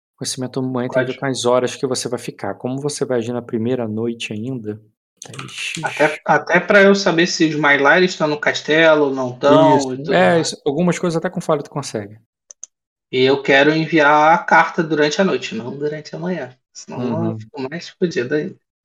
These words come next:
Speaker 2: Mas é algo que, tipo, eu numa mesa eu consigo escrever a carta rapidamente. É que você quer que eu passe o dia só pra eu ter que me alimentar, mas tudo bem.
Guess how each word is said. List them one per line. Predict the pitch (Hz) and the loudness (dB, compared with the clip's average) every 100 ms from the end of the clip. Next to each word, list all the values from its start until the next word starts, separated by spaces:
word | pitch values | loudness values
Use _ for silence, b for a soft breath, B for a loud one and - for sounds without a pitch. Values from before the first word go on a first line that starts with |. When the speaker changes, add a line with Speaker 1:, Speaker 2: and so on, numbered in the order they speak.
| - | -2
Speaker 2:
Mas | 135 143 | 2 6
é | |
algo | 143 151 156 160 | 8 8 6 2
que, | 170 | -4
tipo, | - - 156 | 0 6 8
eu | 160 | 10
numa | 170 165 160 | 8 8 6
mesa | 151 147 165 180 | 8 8 8 6
eu | 165 | 4
consigo | 175 - 156 | 2 0 -4
escrever | - - 160 135 143 | -2 4 4 6 4
a | 139 | 4
carta | 131 131 131 - 147 147 - _ _ _ | 2 2 0 -4 -6 -6 -12 _ _ _
rapidamente. | - 127 - 143 135 104 - - _ _ _ - - - - _ _ - | 2 2 4 2 2 -2 -12 -20 _ _ _ -20 -20 -20 -20 _ _ -20
É | |
que | - - | -12 -4
você | 175 - | -4 -4
quer | - 190 | -2 -2
que | - 208 | 0 -4
eu | 208 | 0
passe | 196 202 - | 0 0 0
o | 160 | -2
dia | 156 170 | 0 0
só | 175 180 | 0 -2
pra | 185 | 0
eu | 185 | -2
ter | 180 | -2
que | 185 | -2
me | 180 | -2
alimentar, | 180 185 190 127 220 | 0 -2 -4 -4 -4
mas | 208 - | -8 -14
tudo | - 175 | -14 -14
bem. | 92 | -14